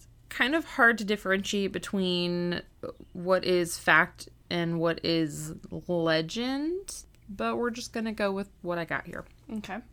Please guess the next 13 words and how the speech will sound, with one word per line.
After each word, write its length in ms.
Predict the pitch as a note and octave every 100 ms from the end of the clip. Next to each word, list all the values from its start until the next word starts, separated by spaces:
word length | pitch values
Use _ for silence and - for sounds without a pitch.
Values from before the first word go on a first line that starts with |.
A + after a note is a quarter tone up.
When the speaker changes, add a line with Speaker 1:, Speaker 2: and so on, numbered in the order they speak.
| - - -
Speaker 1:
Okay. 260 | G#3+ E3 - - - - - - - -
Speaker 2:
We'll 120 | A#3+
just 220 | G#3+ A#3
say 140 | - -
allegedly 720 | G3+ F#3 F3+ F3+ D#3 D3 D3+ -
Speaker 1:
Allegedly, 400 | B3+ E4 C4+ G3
Speaker 2:
in 60 | F#3+
front 200 | F3 E3+
of 60 |
a 40 | E3
lot 160 | D3+
of 60 | G#3
Speaker 1:
yeah. 280 | E3 G#3